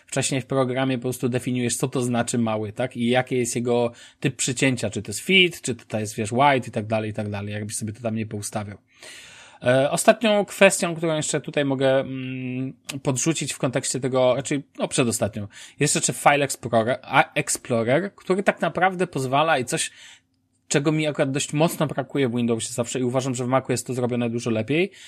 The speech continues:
Chodzi o podgląd typów plików. Chodzi o to, że bardzo wiele typów plików, e, kiepsko się, że tak powiem, no wiesz, nie ma okienka podglądu, bo na przykład podgląd działa, no,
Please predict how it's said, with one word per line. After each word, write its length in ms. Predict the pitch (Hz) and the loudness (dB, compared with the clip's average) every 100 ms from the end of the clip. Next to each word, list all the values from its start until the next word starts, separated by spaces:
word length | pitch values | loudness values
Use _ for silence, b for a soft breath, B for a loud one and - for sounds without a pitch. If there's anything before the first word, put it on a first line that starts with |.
| B B | B B
Chodzi 220 | 165 156 | 0 2
o 40 | 156 | 4
podgląd 560 | 185 170 151 156 - | 4 4 2 -2 -2
typów 300 | 143 127 139 | -4 -4 -4
plików. 540 | - 120 113 110 - - _ _ _ b b b b - | 0 0 0 -8 -12 -20 _ _ _ b b b b -4
Chodzi 220 | 135 156 | 0 2
o 40 | |
to, 100 | 160 | 2
że 120 | 143 | 4
bardzo 300 | 139 156 156 | 6 6 4
wiele 300 | 143 143 143 | 0 0 0
typów 320 | 131 139 135 - | -2 -4 -6 -2
plików, 540 | 147 - 156 - - | -2 0 -2 -2 -6
e, 240 | 131 135 131 | -4 -2 0
kiepsko 520 | - 156 - - 147 | 4 2 2 0 2
się, 420 | - - 123 123 | 2 0 2 2
że 120 | 120 | 0
tak 160 | 120 113 | -4 -4
powiem, 180 | 139 165 | -2 2
no 80 | 180 | 4
wiesz, 220 | 143 - | 4 2
nie 120 | 147 | 4
ma 100 | 147 | 4
okienka 380 | 139 151 135 135 | 4 2 0 -2
podglądu, 560 | 135 135 131 120 113 | -2 0 2 4 2
bo 100 | 110 | -2
na 100 | 117 | -4
przykład 220 | 113 123 117 | -2 -4 -2
podgląd 440 | 123 120 120 117 | -4 -2 -4 0
działa, 540 | 120 113 113 113 113 113 | 0 2 0 0 -2 -2
no, 300 | 113 110 | -4 -4